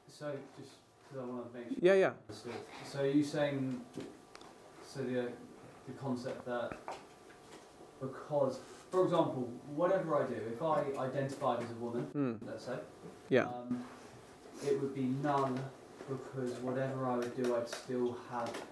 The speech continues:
Speaker 1: inevitably inside parts of me that would make me, whatever I do, still a manly quality, but we need to redefine what man means.
Speaker 2: I, I,
Speaker 1: Is that what you're s-
Speaker 2: I'm wanting to define what a man is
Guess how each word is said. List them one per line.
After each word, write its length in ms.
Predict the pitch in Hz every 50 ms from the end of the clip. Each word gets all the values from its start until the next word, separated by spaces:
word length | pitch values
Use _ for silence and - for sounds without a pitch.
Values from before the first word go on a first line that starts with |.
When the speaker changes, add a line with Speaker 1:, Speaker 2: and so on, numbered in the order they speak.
| - - - - - 127
Speaker 1:
inevitably 800 | 123 123 123 117 117 - - 123 117 107 117 117 117 113 113 110 110 - - - - - - - - - 120 139 139 - - -
inside 680 | 131 117 117 113 - 123 - 143 135 127 123 123 120 -
parts 260 | 135 127 127 - - -
of 60 | 127
me 100 | 120 117 120
that 240 | 127 117 117 - - - - - 135 127
would 180 | 123 117 113 120
make 320 | 127 131 123 - - -
me, 100 | 127 120 117 113 113
whatever 380 | 123 127 147 160 143 135 131 131
I 120 | 123 123
do, 300 | 120 139 135 123 117 113
still 420 | - - - - 135 127 120 120 120
a 20 |
manly 400 | 117 120 127 123 123 120 117 117 117 -
quality, 440 | - 190 175 156 131 - - 131 123
but 200 | 123 127 127 135
we 80 | 127 127
need 200 | 127 127 120 -
to 80 | 127
redefine 640 | 120 120 127 123 123 123 123 - - 123 123 120 117
what 180 | 117 113 113
man 340 | 117 117 117 117 113 113 113
means. 560 | 117 123 123 147 175 - - - - - - - - - - - - - - - -
Speaker 2:
I, 200 | 139 151 160 156 - - _ _ _ _ _ _
I, 180 | - 147 156 170
Speaker 1:
Is 40 |
that 60 | 170 156
what 100 | - - - 160
you're 80 | 165 160
s- 100 | - - _ -
Speaker 2:
I'm 260 | - 170 185 196 190
wanting 500 | 180 170 170 170 170 - 165 147 143 143
to 260 | 143 - - 147 135
define 840 | 127 123 131 123 - - 160 151 147 143 143 139 139 135 131 135 135 -
what 200 | - 139 139 131
a 60 | 131 127
man 380 | 127 127 123 123 123 123 127 -
is 520 | - 127 120 113 117 120 123 - - -